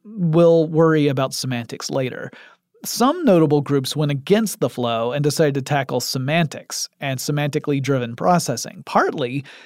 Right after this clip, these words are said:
because they recognized it as being a really tough problem. And some engineers just love solving really hard problems. That's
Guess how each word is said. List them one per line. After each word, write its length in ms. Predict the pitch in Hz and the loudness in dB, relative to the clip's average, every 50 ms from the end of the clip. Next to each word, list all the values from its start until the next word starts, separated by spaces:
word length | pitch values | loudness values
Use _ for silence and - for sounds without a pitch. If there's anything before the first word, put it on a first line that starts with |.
| _ - | _ -4
because 260 | 220 196 226 233 214 | 0 2 2 4 4
they 140 | 220 262 254 | 4 4 2
recognized 720 | 220 208 254 311 - - 285 247 180 143 127 120 113 135 | 2 2 0 -2 -2 -2 -2 0 0 0 0 -2 -2 -2
it 120 | 165 170 - | -2 -2 0
as 160 | 185 170 151 | -2 -2 0
being 220 | 143 156 165 202 214 | 0 0 0 2 2
a 80 | 196 | 2
really 520 | 170 143 135 123 135 147 147 147 156 190 202 | 2 2 0 0 2 2 4 4 4 2 2
tough 460 | 180 - - 120 120 123 120 - - | -2 -6 -4 -2 -2 -2 -2 -6 -4
problem. 760 | - - 208 277 269 185 151 127 110 104 107 110 110 107 - _ _ - | 0 2 2 2 2 2 0 0 -2 -4 -6 -10 -12 -14 -18 _ _ -8
And 380 | 156 135 139 147 151 156 147 | -6 -4 -2 -2 -2 -2 -4
some 280 | - - - 147 156 175 | -4 -2 0 0 2 2
engineers 540 | 190 190 180 165 175 180 185 202 208 196 190 | 2 2 4 4 4 4 4 4 2 2 2
just 240 | - 196 185 - - | 2 0 0 0 -2
love 540 | 123 120 123 127 131 135 147 165 175 165 | -4 -2 0 2 2 4 4 4 2 0
solving 600 | - - - 135 139 139 139 165 165 156 143 127 | -2 -2 0 2 2 2 2 2 2 0 0 -2
really 420 | 120 131 135 139 143 147 151 165 160 | -2 0 0 2 2 2 0 0 -2
hard 440 | 131 - 131 123 120 123 135 139 131 | -2 -2 -2 -2 -2 -2 -2 -4 -2
problems. 640 | 131 151 170 185 190 151 123 98 101 110 117 117 | 0 2 2 2 2 2 -2 -6 -8 -10 -8 -6
That's 280 | 120 120 123 - - | -4 -4 -4 -6 -10